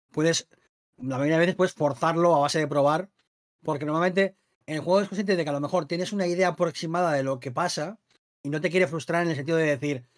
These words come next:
como no tienes la información exacta al detalle de lo que pasa, no puedes sacarlo, sino que te deja un poco ese margen de decir, "Te, te faltan dos".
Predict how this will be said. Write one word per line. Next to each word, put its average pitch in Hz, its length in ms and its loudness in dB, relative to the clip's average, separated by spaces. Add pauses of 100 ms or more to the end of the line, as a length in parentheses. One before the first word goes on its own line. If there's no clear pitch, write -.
(160)
como 147 240 -4
no 175 220 0
tienes 208 300 -6
la 170 180 0
información 175 480 -4
exacta - 600 -4
al 165 80 -2
detalle 175 300 -2
de 147 40 -2
lo 143 80 -6
que 143 100 -4
pasa, 196 380 -2 (260)
no 165 140 -4
puedes 170 160 -2
sacarlo, 131 320 -6
sino 156 200 -4
que 147 100 -6
te 151 60 -2
deja 202 360 0 (340)
un 180 120 -8
poco 190 140 -2
ese 180 100 -4
margen 190 220 -2
de 170 120 2
decir, 143 180 -6
"Te, - 260 -8
te 131 100 -10
faltan 170 280 -4
dos". 123 300 -8